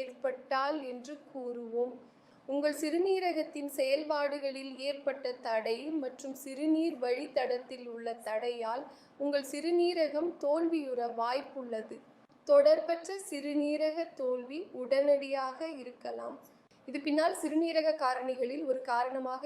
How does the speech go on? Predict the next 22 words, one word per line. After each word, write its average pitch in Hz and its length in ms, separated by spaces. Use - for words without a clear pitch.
இருக்கலாம் 254 420
மற்றும் 247 300
நீங்கள் 262 320
எந்த 269 140
ஒரு 302 200
தொற்றுக்கும் 269 440
ஆளாகலாம். 247 580
குளோமெருலோனெஃப்ரைட்டிஸ் 311 1600
வேறுபட்டது 269 880
மற்றும் 302 380
நீங்கள் 247 360
தொற்று 254 260
நோய் 285 200
ஏற்பட்டுள்ளது, 254 480
பாக்டீரியாவால் 294 720
உண்டான 262 340
தொற்று 269 260
நோய் 262 220
ஏற்பட்டுள்ளது, 247 560
நீங்கள் 262 260
அடிக்கடி 294 380
சிறுநீரக 311 440